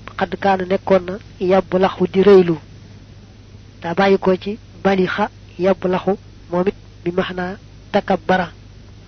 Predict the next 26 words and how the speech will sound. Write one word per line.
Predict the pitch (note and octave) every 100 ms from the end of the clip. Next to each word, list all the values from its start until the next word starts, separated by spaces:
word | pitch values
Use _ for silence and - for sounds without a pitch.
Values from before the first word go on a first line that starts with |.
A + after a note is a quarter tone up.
| - - - - - - - - - - - - F#3
Mu |
ne | F#3+
ko, | F#3+ G3 - - -
"Yaa | G3 G3 F#3+
ma | G3 - - - -
dàqal | G3+ - F#3+ F3+
noon | F3+ F#3+ G3
ya | G3 G3+ - -
ñu | F3+
sori. | G3+ G#3 F#3 - - - - - - - - - - - - - - - - - -
Yaa | F3 F#3 F#3
ma | F#3+ A#3 - - - - -
sorilal | - G3+ G3+ G3+ F#3+ F#3
ñu | F#3+
bew | G#3 F#3+ F#3+
ñooñee | F#3+ F#3 F#3+
nga | G3+
xam | G#3 F#3+
ne | F3+ - - - - - - - - - - - - - - - - - - - -
dañu | F#3+ F#3+
ma | F#3+ G3 G#3 - -
dëgmaloon | - G3 G3 F#3+ F#3 -
kenn | F#3+ F#3
ku | A3
ci | A3+
nekk | G3+ -